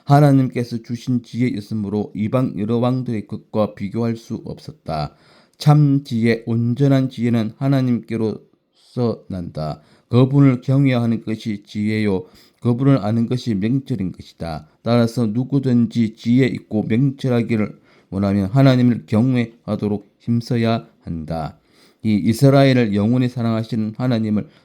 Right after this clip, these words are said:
송축함. 하나님은 자기 백성을 사랑하시되 영원히 사랑하신다. 아버지의 사랑으로 사랑하시고 목자의 사랑으로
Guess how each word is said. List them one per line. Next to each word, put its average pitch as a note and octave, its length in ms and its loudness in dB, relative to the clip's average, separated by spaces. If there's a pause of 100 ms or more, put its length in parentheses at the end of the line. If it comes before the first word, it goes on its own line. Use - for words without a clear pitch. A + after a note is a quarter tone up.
송축함. G#2 840 -8 (300)
하나님은 C3 560 4
자기 C#3 320 2
백성을 C3 440 -4
사랑하시되 G#2+ 960 -6
영원히 A2+ 480 0
사랑하신다. E2 920 -10 (220)
아버지의 B2+ 520 2
사랑으로 A#2 640 0 (240)
사랑하시고 A2+ 840 0
목자의 B2 400 0
사랑으로 A2 720 0